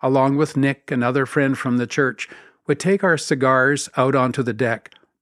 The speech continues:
Pulling our collars up against the cold, we shared stories and jokes we barely understood across the language barrier, and we laughed.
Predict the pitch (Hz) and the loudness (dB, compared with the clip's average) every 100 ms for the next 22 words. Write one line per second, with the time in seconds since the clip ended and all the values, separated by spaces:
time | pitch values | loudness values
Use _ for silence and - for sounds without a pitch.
0 | _ _ _ - 180 190 202 185 175 - | _ _ _ -4 0 2 2 2 2 0
1 | 151 143 147 135 139 135 131 131 131 - | 0 2 2 2 0 0 0 0 -2 -8
2 | 139 139 131 127 123 - - _ - 143 | -6 0 2 0 -2 -12 -20 _ -2 -2
3 | - 170 175 151 - 156 143 147 143 147 | 0 2 0 -2 0 0 2 2 0 -2
4 | 139 123 143 135 131 - - 147 139 147 | -2 0 0 0 -2 -10 -2 -2 2 2
5 | 143 139 135 135 147 - 165 131 123 113 | 2 2 2 0 -2 -2 0 2 0 -4
6 | - - 139 - 139 123 - 143 139 131 | -10 -4 -2 2 2 2 0 2 2 0
7 | 127 107 127 120 117 113 113 - _ _ | -2 -2 0 2 2 0 -4 -10 _ _
8 | _ 135 123 123 127 127 117 107 104 - | _ -2 0 2 2 2 0 -4 -8 -16